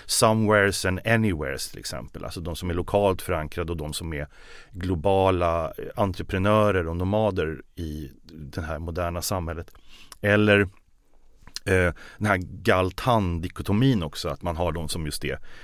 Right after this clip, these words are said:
eh, globala, liberala å ena sidan och sen som de traditionella, nationalistiska på den andra sidan. Som då inte, tanken är ju då att det här, de här motsatsparen ska inte omedelbart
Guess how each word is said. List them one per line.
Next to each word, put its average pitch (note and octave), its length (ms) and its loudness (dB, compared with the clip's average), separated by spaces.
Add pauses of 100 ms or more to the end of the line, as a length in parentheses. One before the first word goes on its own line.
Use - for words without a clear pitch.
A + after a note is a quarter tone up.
(160)
eh, E2 260 0 (240)
globala, G#2 680 4
liberala F#2+ 840 2
å G2+ 120 -2
ena E2+ 180 -2
sidan D#2+ 340 -6
och E2+ 80 -6
sen F#2 140 -4
som F2+ 140 -6
de F2 140 -6
traditionella, F2 840 2
nationalistiska E2 840 2
på - 120 -4
den F2 60 -4
andra E2+ 220 -4
sidan. E2+ 240 -4 (360)
Som B2 180 4
då C3 140 6
inte, A#2 640 2 (380)
tanken A#2+ 360 2
är A#2+ 60 4
ju F#2+ 60 2
då F2 100 0
att E2 180 -6
det G#2 120 -4
här, B2 220 0
de G2 200 -2
här D#3+ 380 0 (460)
motsatsparen F2 720 -2
ska - 180 -2
inte F#2 260 -2
omedelbart F#2 760 0